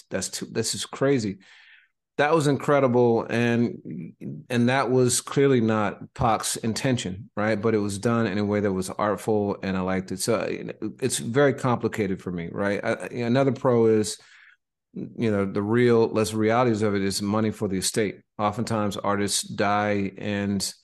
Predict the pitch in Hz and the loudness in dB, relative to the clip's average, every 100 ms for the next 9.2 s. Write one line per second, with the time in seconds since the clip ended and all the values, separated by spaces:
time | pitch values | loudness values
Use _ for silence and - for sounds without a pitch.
0 | _ _ _ _ _ _ 110 113 113 143 | _ _ _ _ _ _ 2 2 2 0
1 | 151 104 95 92 107 101 95 - 92 90 | 0 0 0 -2 -4 -2 -2 -2 -4 -4
2 | 98 101 92 92 95 92 87 87 - - | -6 -6 -4 -2 -2 -2 -4 -8 -12 -6
3 | 95 90 87 - - 113 113 104 123 120 | -4 -2 -4 -8 -6 -2 -2 -2 -2 -2
4 | 113 98 - 101 95 90 101 95 90 104 | -2 -4 -2 -2 -4 -6 -4 -4 -4 -2
5 | 98 95 92 - 101 104 98 92 90 104 | -2 -2 -4 -6 -6 -2 -2 -2 -4 -2
6 | 95 92 87 98 107 101 101 120 - 104 | -2 -4 -8 -8 -4 -2 -2 -2 -4 -4
7 | 95 - - 104 101 98 117 123 113 98 | -4 -4 -8 -6 -4 -2 2 2 2 0
8 | 113 98 95 101 98 95 98 107 101 95 | -4 -6 -4 -6 -6 -6 -8 -6 -4 -4
9 | 95 | -8